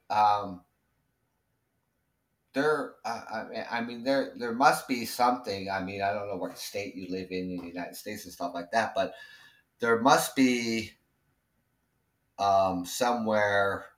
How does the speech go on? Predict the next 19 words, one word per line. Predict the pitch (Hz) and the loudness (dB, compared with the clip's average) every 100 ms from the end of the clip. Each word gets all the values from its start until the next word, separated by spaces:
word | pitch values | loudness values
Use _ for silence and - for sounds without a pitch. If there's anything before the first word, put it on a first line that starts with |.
| _ _ _ _ | _ _ _ _
you | 90 101 | -12 -6
know, | 95 95 | -4 -4
in | - 101 | -6 -8
your | 98 90 | -6 -6
state, | - 101 98 98 92 - | -6 -4 -2 -4 -8 -10
your | 90 | -8
city, | 87 101 95 95 92 | -8 -8 -6 -4 -2
or | 87 | -2
whatever | 92 90 | -2 -2
you | 90 90 | -2 0
live | 113 113 | 2 4
in, | 95 90 | 2 0
that | 92 92 - | 0 0 -2
there | 98 98 | -2 -2
are | 92 101 95 | -2 -2 0
resources | 92 90 107 123 127 90 80 78 - - _ _ _ _ _ _ _ _ _ - | -4 0 0 2 0 -4 -8 -10 -14 -14 _ _ _ _ _ _ _ _ _ -6
and, | 95 92 90 | -4 -2 -4
and | 95 92 87 | -4 -4 -4
help | - 113 110 - - | 4 8 8 8 0